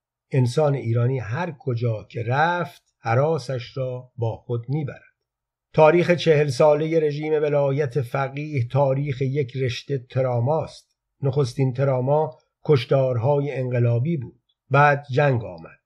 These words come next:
بعد دروغ و ریا و خشونت و سرکوب و ریشه دواندن تدریجی آنچه ظاهراً سقوط اخلاقی به نظر می‌رسد.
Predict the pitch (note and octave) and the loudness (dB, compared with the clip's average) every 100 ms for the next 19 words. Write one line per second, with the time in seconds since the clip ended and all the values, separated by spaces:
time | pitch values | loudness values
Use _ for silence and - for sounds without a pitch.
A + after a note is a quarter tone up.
0 | _ _ C#3 D3 C#3+ - _ _ D3 D3 | _ _ 0 0 -2 -8 _ _ 4 4
1 | D3+ E3 C#3 B2+ C3+ C3 C3+ C#3+ D3+ C#3 | 6 2 0 0 2 2 2 4 4 2
2 | C3 A#2+ C3 A#2 C3 A#2+ B2 C#3 C#3+ A#2+ | -4 -4 -4 -2 0 0 0 -4 -6 -6
3 | B2 A#2+ - D#3+ F#3 F#3 - _ _ _ | -6 -6 -6 -6 -4 -6 -12 _ _ _
4 | C#3+ C3 C3+ A#2+ C3 B2 B2+ B2 B2 C#3+ | -2 0 0 0 0 0 0 0 0 0
5 | C#3+ B2 B2+ A#2 B2 A#2 A2 C3 C#3+ B2+ | -2 -2 -4 -4 -4 -4 -4 -4 -2 -2
6 | - _ _ E3 E3 C#3+ D3+ B2 B2+ B2+ | -6 _ _ 0 0 -2 -4 0 0 0
7 | A2 G#2+ C3+ C#3+ C3+ _ _ - D3 B2+ | -2 -2 -2 -2 -6 _ _ -2 0 0
8 | D#3 C#3+ A#2+ D3+ B2+ A#2 - B2 B2 B2 | -2 -4 -4 -6 -4 -6 -4 -4 -4 -4
9 | D#3 C#3 A2 F#2 F2+ F2 F2 D#2+ - - | -6 -4 -6 -8 -14 -14 -16 -18 -20 -20